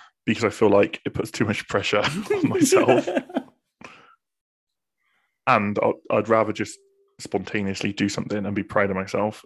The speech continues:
Speaker 1: than
Speaker 2: Yeah.
Speaker 1: write it down and be like, "Oh, yeah, like, I've ticked that one off."
Speaker 2: I think there is a real struggle, especially with, like, mental health as well nowadays, in that if you do load yourself up with too much, it becomes, like, increasingly stressful. And actually, the,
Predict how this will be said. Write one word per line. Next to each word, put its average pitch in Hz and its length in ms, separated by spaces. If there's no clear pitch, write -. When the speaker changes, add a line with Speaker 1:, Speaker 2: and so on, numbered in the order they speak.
Speaker 1:
than 92 320
Speaker 2:
Yeah. 92 180
Speaker 1:
write 104 240
it - 100
down 101 140
and 95 100
be 98 80
like, 95 180
"Oh, - 180
yeah, 101 240
like, 101 140
I've - 100
ticked - 180
that - 120
one 101 100
off." 104 220
Speaker 2:
I 127 120
think 185 160
there 165 100
is 117 120
a 104 60
real 110 180
struggle, 98 360
especially 113 360
with, 101 80
like, 92 100
mental 95 240
health 98 240
as 92 80
well 101 140
nowadays, 95 540
in 104 160
that 104 180
if - 120
you 107 120
do 110 340
load 110 220
yourself 101 320
up - 100
with 92 120
too 95 160
much, - 400
it 110 180
becomes, 104 560
like, - 180
increasingly 98 480
stressful. 95 360
And 101 80
actually, 90 320
the, 107 300